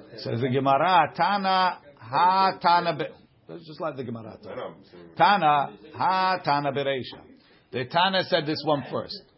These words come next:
Speaker 1: 'cause it's Pashut, because she's out of the house, she's totally gone. Tana ha Bereisha. V'hach, but the case of three brothers, where she's still in the house, Chazia lehetera.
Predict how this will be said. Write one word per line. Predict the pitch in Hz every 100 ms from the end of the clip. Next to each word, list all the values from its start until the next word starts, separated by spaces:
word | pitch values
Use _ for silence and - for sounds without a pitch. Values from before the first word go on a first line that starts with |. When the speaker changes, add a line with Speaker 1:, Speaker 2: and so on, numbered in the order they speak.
| _
Speaker 1:
'cause | 110 107
it's | 110
Pashut, | - 143 - 233 180 - - - - -
because | 127 143 123
she's | 139 - 139
out | 156
of | 175
the | 175
house, | 175 202 165 -
she's | 113
totally | - 160 165 151
gone. | 147 127 - -
Tana | 175 185
ha | 165 190
Bereisha. | 147 147 123 - - - - - - -
V'hach, | 131 139 208 165 - - - - -
but | 135
the | 135
case | 180 190 190
of | 160 117
three | - 165
brothers, | 147 151 147 147 147 120 - - -
where | 139 143
she's | 151 135
still | - 151 147
in |
the | 143
house, | 135 143 143 139 - _ - - - -
Chazia | 147 151 120 151 147
lehetera. | 143 143 143 143 143 190 175